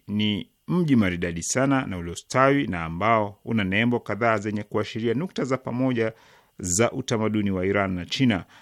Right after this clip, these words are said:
Amesema mji huo unakumbusha kuhusu zama za kunawiri mabadilishano ya kiutamaduni katika barabara ya Hariri.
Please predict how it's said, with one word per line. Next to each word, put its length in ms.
Amesema 360
mji 160
huo 600
unakumbusha 1040
kuhusu 480
zama 400
za 140
kunawiri 580
mabadilishano 960
ya 100
kiutamaduni 840
katika 400
barabara 540
ya 100
Hariri. 580